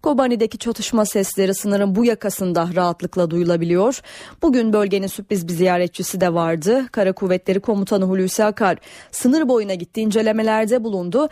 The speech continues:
Şimdi bu konuya ilişkin daha fazla bilgiyi sıfır noktasından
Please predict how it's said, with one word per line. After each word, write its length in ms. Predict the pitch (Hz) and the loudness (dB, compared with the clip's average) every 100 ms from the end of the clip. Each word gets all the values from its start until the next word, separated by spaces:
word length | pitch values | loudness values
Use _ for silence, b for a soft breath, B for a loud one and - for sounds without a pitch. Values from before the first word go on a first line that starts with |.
| B B B | B B B
Şimdi 200 | - 277 | 0 2
bu 80 | 302 | 2
konuya 280 | 302 277 254 | 2 2 2
ilişkin 360 | 240 - 240 | -2 -2 2
daha 160 | 240 254 | 2 2
fazla 460 | - 233 214 226 | 0 -2 0 0
bilgiyi 280 | 214 202 226 | 0 -2 -2
sıfır 320 | - 262 247 | -2 -2 0
noktasından 880 | 214 202 208 202 214 202 202 202 220 | 0 0 0 -2 0 2 2 0 -4